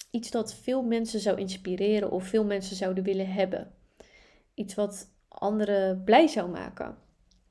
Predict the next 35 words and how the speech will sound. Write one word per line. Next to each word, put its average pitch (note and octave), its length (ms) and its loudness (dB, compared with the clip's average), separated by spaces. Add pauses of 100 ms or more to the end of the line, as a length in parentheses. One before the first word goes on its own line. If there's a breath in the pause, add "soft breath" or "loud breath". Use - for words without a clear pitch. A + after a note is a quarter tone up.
(460)
Ik G#3+ 120 -6
maakte G#3+ 300 0
toen A3 200 -4
ook G#3+ 160 -4
altijd G3 340 -4
verhaaltjes G3+ 640 -6
in G#3 60 -8
de G3+ 100 -6
klas G3+ 440 -4
en G#3 160 -10
dan F#3 360 -8 (520 loud breath)
maakte F#3+ 300 -6
ik F#3+ 100 -6
daar F#3+ 120 0
een F#3 140 -2
boekje F#3+ 320 -4
van F#3 360 0
en F#3 140 -2
dan F3 320 -8 (360)
liet F#3+ 280 -6
ik F#3+ 160 -10
die F#3+ 260 0
rondgaan F#3+ 380 -4
in G3 100 -6
de G3 100 -6
klas A#3 360 2
en G#3+ 80 -4
dan G3+ 100 -4
wilde A3 200 2
ik A3 80 -6
dat G#3 120 -10
iedereen A3 300 -2
het F#3+ 100 -4
las. G3+ 500 0
<laughs> - 40 -14